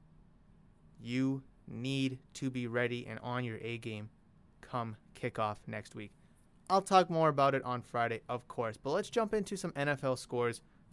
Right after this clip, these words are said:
from Week seventeen. So, unfortunately, I wasn't able to predict any of these scores. However, we did have an action-packed Week seventeen across the N F L.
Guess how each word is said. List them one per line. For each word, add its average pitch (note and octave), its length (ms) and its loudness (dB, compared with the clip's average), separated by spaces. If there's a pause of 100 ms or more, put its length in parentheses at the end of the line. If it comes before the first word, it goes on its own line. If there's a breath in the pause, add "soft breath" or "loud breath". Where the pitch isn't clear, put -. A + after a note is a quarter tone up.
from C3 320 4
Week B2+ 360 -6
seventeen. A2+ 720 -4 (840)
So, F3+ 120 0
unfortunately, G3+ 540 2
I C#3+ 80 2
wasn't C3+ 280 2
able B2 180 -2
to - 220 -14
predict D#3 360 -4
any B2 240 -2
of A2 80 -6
these A2 200 -10
scores. A2+ 500 -4
However, B2+ 520 0 (320 soft breath)
we D#3 140 0
did E3+ 200 4
have E3 180 4
an D#3 160 2
action-packed C3+ 720 2
Week B2+ 260 -6
seventeen B2 640 -2
across A#2+ 440 -4
the A#2 200 -14
N A2+ 140 -8
F G#2+ 200 -8
L. D3+ 300 0